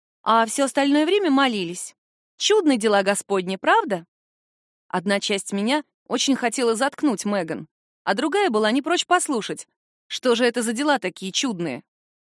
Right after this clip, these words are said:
Но больше всего хотелось горячей еды. «А что твоя мама говорит про это все?» спросила я Меган. Ее матери всегда нравился преподобный маршал, но она не сохла по нему, как сама Меган. «Она не понимает. Хорошая женщина, правда,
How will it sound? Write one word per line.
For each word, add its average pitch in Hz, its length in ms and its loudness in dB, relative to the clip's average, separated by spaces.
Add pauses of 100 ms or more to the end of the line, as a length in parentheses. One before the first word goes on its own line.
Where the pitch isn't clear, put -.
(260)
Но 208 140 -2
больше 202 300 -2
всего 226 320 -4
хотелось 175 420 -4
горячей 190 460 -4
еды. 185 360 -8 (1040)
«А 196 100 -6
что 370 180 0
твоя 277 220 2
мама 254 280 4
говорит 226 400 2
про 214 160 -2
это 208 160 -8
все?» 196 240 -4
спросила 190 440 -6
я 180 120 -2
Меган. 170 420 -4 (720)
Ее 190 300 0
матери 220 400 0
всегда 208 320 -2
нравился 254 440 0
преподобный 180 520 -4
маршал, 196 460 -2 (300)
но 240 140 2
она 339 120 2
не 392 100 -2
сохла 320 360 -2
по - 80 -8
нему, 285 260 2
как 185 160 -6
сама 214 260 0
Меган. 170 380 -4 (560)
«Она 370 220 4
не 359 80 2
понимает. 302 600 2 (180)
Хорошая 320 500 0
женщина, 294 480 -2
правда, 208 400 0